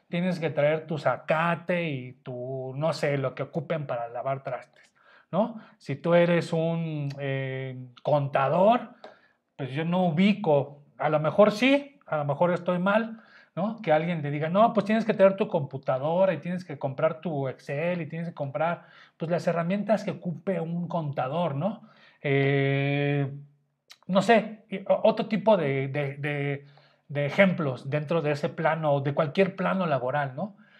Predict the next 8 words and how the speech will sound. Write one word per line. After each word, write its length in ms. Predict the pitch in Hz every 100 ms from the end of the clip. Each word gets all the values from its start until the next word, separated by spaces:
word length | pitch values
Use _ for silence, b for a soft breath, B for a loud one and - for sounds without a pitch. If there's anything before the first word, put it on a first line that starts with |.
| b b b
O 60 | -
sea, 160 | 170 151
¿qué 140 | 226
sucede 760 | 240 - 233 208 156 147 - b b _ _
con 240 | - 156 147
la 120 | 147
fotografía, 840 | 147 135 147 135 123 208 190 123 - _ _
no? 360 | 175 240 -